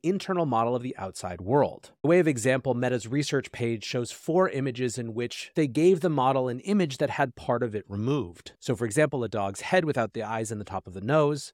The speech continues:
a bird that was missing its feet, a wolf that was missing its legs, and a building that was missing part of the structure. The model then produces a sketch of what it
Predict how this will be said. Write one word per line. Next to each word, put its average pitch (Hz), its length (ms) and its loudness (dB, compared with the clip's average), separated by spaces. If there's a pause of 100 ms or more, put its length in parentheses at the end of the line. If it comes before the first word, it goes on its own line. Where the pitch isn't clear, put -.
a 117 60 -8
bird 143 300 6
that 123 100 -4
was 110 120 -8
missing 101 280 -6
its - 140 -14
feet, 170 420 -4
a - 20 -4
wolf 139 240 2
that 139 80 -6
was 123 140 -6
missing 107 240 -10
its - 180 -12
legs, 156 560 4
and 143 100 2
a 139 40 2
building 160 320 4
that 143 80 -2
was 156 120 -6
missing 135 220 -4
part 90 220 -8
of 87 40 -18
the 95 60 -12
structure. - 540 0 (180)
The 123 80 -2
model 139 220 6
then 123 160 0
produces 113 420 -6
a 110 60 -6
sketch - 480 4
of 110 160 -6
what 120 160 -2
it 123 100 -2